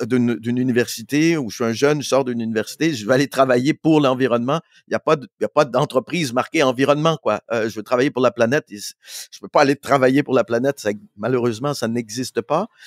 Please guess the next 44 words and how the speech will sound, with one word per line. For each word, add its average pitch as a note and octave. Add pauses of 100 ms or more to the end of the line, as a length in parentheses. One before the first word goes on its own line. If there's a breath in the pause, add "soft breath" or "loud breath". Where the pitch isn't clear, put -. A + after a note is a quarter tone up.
(520 loud breath)
Est-ce C3+
que F#3
dans B2+
ce -
que B2
tu B2
vois, C#3
dans G2
tes A#2
recherches, B2+
dans G2
tes -
rencontres, C#3+ (640)
il A#2+
y A#2
a, G#2
il -
y -
a, G#2
est-ce A2
qu'il -
y -
a A#2+
des A2+
gens C#3+
ou A#2+
il A2+
y -
a, A2 (120)
qui -
arrivent G#3
à A2
bien G2+ (120)
parler A#2 (360 loud breath)
pour E3+
la B2
biodiversité, G#2 (140)
pour F3
la A2+
biodiversité, G2
pardon, G2+ (320 soft breath)
pour E3
la A2
planète, G2